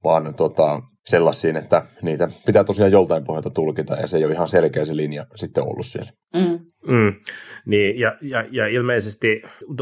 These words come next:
Speaker 3: mutta on, onko se niinku niin, että, että kun keskusta nyt tätä lakia erityisesti nyt on vastustanut, niin onko se vastustaminen liittynyt enemmän juuri tähän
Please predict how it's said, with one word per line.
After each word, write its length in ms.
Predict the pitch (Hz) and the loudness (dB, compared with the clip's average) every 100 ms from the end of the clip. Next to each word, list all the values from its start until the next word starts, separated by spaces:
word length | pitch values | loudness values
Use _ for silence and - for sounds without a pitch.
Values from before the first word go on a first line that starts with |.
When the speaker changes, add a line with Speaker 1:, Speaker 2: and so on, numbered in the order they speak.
| 120 | -6
Speaker 3:
mutta 220 | 113 127 | -4 -2
on, 100 | 131 | 0
onko 160 | 123 147 | 0 0
se 140 | - | 0
niinku 260 | 139 123 120 | 0 -2 -4
niin, 340 | 120 123 120 - | -6 -4 -6 -8
että, 420 | 117 - 101 92 - - - _ _ _ _ _ - - 120 110 _ - | -12 -2 -2 -2 -10 -20 -20 _ _ _ _ _ -8 -6 -12 -16 _ -6
että 340 | 110 - 107 - - | -4 0 -2 -2 -4
kun 180 | 107 - | -4 0
keskusta 480 | 120 - 107 - | 0 0 -4 -6
nyt 140 | 92 - | -6 -4
tätä 240 | 98 92 | -2 0
lakia 420 | 98 101 - 90 | 0 0 -2 0
erityisesti 640 | 92 92 82 85 - - 85 | 0 -2 -4 -6 -6 -10 -8
nyt 180 | 85 87 | -6 -4
on 120 | 85 | 0
vastustanut, 680 | 95 98 - 92 87 80 76 | 0 0 -2 -6 -8 -8 -8
niin 140 | 82 | -8
onko 120 | 87 - | -6 -4
se 140 | 95 | 0
vastustaminen 680 | 107 120 120 - 92 87 85 | 0 0 -4 -6 -4 -4 -4
liittynyt 480 | 90 87 87 82 82 | -6 -6 -8 -8 -4
enemmän 440 | 98 92 87 82 | 0 0 0 -4
juuri 280 | 87 87 78 | -4 -6 -2
tähän 440 | 92 87 87 80 | -2 0 -2 -4